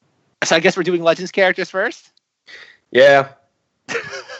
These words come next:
Speaker 1: So much passive, uh, agreement. Here are my top three Legends characters. Hopefully I have some exciting music to play.
Speaker 2: Wait, wait, wait, wait. Should, should we put, like, a number three?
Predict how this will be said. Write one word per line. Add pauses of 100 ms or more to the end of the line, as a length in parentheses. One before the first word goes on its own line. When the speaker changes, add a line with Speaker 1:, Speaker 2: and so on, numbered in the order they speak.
(1040)
Speaker 1:
So
much
passive,
uh,
agreement. (1000)
Here
are
my
top
three (640)
Legends
characters. (500)
Hopefully
I
have
some
exciting
music
to
play.
Speaker 2:
Wait,
wait,
wait,
wait.
Should,
should
we
put,
like,
a (320)
number
three?